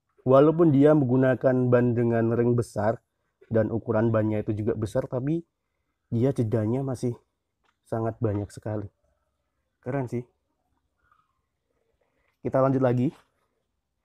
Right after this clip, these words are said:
Di bawah ada footstep juga tambahan tentunya. Ini menggunakan footstep, eh, dari mobil Kijang ya, Grand Kijang.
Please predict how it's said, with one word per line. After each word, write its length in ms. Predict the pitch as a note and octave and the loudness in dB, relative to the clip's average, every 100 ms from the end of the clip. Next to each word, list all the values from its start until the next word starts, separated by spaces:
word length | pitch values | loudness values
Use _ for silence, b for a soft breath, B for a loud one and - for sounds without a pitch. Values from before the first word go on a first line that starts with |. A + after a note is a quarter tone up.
| _ _ _ B2 | _ _ _ -2
Di 120 | B2+ | 0
bawah 360 | B2 A#2 B2+ C#3+ | 4 4 2 0
ada 240 | B2 A#2+ A2+ | -2 -2 -4
footstep 560 | - D3 - C#3 B2 | -2 -2 -2 -2 -2
juga 400 | A2+ A2+ B2 - _ _ _ _ _ _ _ _ - | -2 2 2 2 _ _ _ _ _ _ _ _ -4
tambahan 640 | A#2+ A#2+ A#2 G#2+ A#2 D3 | -2 0 -2 -2 -4 -4
tentunya. 440 | - A2 A#2 A2 D#3 _ _ _ _ - | -6 -4 -2 -2 -4 _ _ _ _ -4
Ini 320 | A#2+ B2+ D3 - | -2 0 -2 -4
menggunakan 880 | B2 B2+ B2+ B2 A#2+ A#2 B2+ B2 C3 - - | -2 2 2 2 0 -2 -2 -4 -4 -10 -4
footstep, 640 | C3+ C3+ - - A2+ - _ - _ _ _ _ _ _ - | -4 -4 -18 -4 -4 -4 _ -20 _ _ _ _ _ _ -8
eh, 540 | A2+ G#2+ G#2+ G#2+ G#2+ G#2+ - | -4 -2 -2 -2 -2 -4 -8
dari 360 | A#2 A2+ G#2+ A#2+ | -2 0 2 2
mobil 400 | A#2 A2+ A#2 A2+ A2+ | 2 2 2 0 0
Kijang 480 | A#2+ A2+ A#2 G#2 G2+ | -2 0 0 0 -6
ya, 80 | G#2+ _ _ _ - | -8 _ _ _ -4
Grand 400 | A#2 B2+ A#2+ G#2+ | 2 4 2 -2
Kijang. 480 | A#2+ G#2 G#2+ G2 | -6 -2 -4 -4